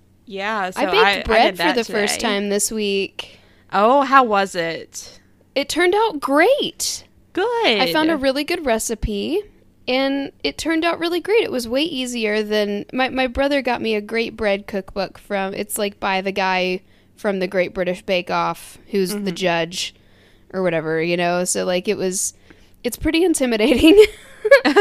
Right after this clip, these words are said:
Speaker 2: So I didn't
Speaker 1: <laughs> Yeah.
Speaker 2: wanna fail at one of those, so I found, like, just an easy recipe online just to get my, 'cause I've literally never made bread.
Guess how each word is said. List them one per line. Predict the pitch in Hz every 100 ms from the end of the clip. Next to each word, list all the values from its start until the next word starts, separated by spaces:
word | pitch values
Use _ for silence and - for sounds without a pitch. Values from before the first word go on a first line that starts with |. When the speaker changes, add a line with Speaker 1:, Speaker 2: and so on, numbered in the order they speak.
| 370 320 294
Speaker 2:
So |
I | 277
didn't | 269
Speaker 1:
<laughs> | 190
Yeah. | 339
Speaker 2:
wanna | 294
fail | 269 - 233 240 277
at | 240
one | 254
of | 240
those, | 226 220 262 349
so | - 240
I | 240
found, | - 240 247 233
like, | 220 226
just | 233 226
an | 226 220
easy | 233 226 233
recipe | 220 220 233 233
online | 214 202 202 208
just | 254
to | 302
get | 285
my, | 202
'cause | 190 - 254
I've | 262
literally | 233 220 214 196
never | 180 185
made | 180 180
bread. | 208 202 -